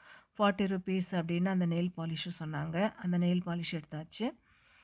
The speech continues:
அதுக்கப்புறம் அந்த ஷீட்டும் நாங்க எடுத்துக்கிட்டோம். அந்த ஷீட்டு ஒன் செவன்ட்டி இருந்துச்சு. கடைசியா எங்களுக்கு கொடுக்கும்பொழுது ஒன் ஃபிஃப்டி ருப்பீஸ்க்கு அந்த ஷீட்டு கொடுத்தாங்க. சாக்லேட் வேணும்னா சாக்லேட் வாங்கிட்டா, வாங்கிக்கிட்டு நாங்க வெளியில வந்தாச்சு.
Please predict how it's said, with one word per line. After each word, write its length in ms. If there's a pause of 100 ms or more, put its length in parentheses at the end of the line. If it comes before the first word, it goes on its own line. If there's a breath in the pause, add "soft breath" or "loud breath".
(640 soft breath)
அதுக்கப்புறம் 500
அந்த 180
ஷீட்டும் 520
நாங்க 200
எடுத்துக்கிட்டோம். 520
அந்த 180
ஷீட்டு 340
ஒன் 220
செவன்ட்டி 540 (120)
இருந்துச்சு. 540 (520 soft breath)
கடைசியா 360
எங்களுக்கு 280
கொடுக்கும்பொழுது 540
ஒன் 260
ஃபிஃப்டி 440
ருப்பீஸ்க்கு 540
அந்த 240
ஷீட்டு 300
கொடுத்தாங்க. 460 (160)
சாக்லேட் 460
வேணும்னா 320
சாக்லேட் 400
வாங்கிட்டா, 480
வாங்கிக்கிட்டு 600 (680 loud breath)
நாங்க 260
வெளியில 460
வந்தாச்சு. 640